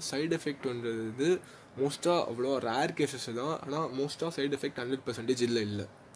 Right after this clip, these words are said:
So, இதுல வந்து நம்பகத்தன்மை இருக்கு.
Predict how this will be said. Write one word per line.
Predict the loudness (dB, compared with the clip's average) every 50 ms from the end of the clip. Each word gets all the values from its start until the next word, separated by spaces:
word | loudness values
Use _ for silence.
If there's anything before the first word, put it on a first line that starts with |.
| -20 -20 -20 -20 -20 -20 -20 -14 -6
So, | 0 4 6 8 8
இதுல | 8 6 6 4
வந்து | 4 2
நம்பகத்தன்மை | 0 -2 0 0 2 2 2 0 0 -2 0 0 2 0
இருக்கு. | 0 0 -4 -2 0 4 6 6 6 4